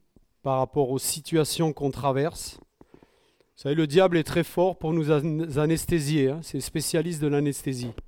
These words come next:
Il n'enlève pas la douleur, mais on ne la ressent plus. Hein, quand on vous fait une anesthésie, ça ne vous guérit pas, hein.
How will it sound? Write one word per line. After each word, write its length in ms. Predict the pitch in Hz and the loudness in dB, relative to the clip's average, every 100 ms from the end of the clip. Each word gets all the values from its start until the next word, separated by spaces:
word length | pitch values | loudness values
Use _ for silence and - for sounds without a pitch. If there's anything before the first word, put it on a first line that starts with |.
| _ _ _ _ - | _ _ _ _ -10
Il 40 | 139 | -2
n'enlève 300 | 151 156 - | 2 2 2
pas 140 | 214 | 2
la 120 | 190 | 4
douleur, 460 | 165 175 175 202 202 | 4 4 4 4 2
mais 100 | 170 | 2
on 60 | 151 | 4
ne 60 | |
la 60 | 156 | 4
ressent 320 | 160 156 170 | 2 0 -2
plus. 280 | 147 151 - _ _ _ _ _ _ _ _ _ _ _ _ _ _ _ _ | -2 -6 -8 _ _ _ _ _ _ _ _ _ _ _ _ _ _ _ _
Hein, 160 | 123 143 | -10 -10
quand 260 | - 147 160 | -4 -4 -2
on 80 | 160 | -2
vous 100 | 165 | 0
fait 160 | 175 | 2
une 100 | 170 | 4
anesthésie, 560 | 151 160 143 156 151 202 | 4 2 0 0 0 0
ça 140 | 180 | 0
ne 60 | 151 | 0
vous 80 | 147 | 2
guérit 260 | 143 151 | 0 0
pas, 180 | 175 170 | 0 -2
hein. 200 | 127 185 | -2 -8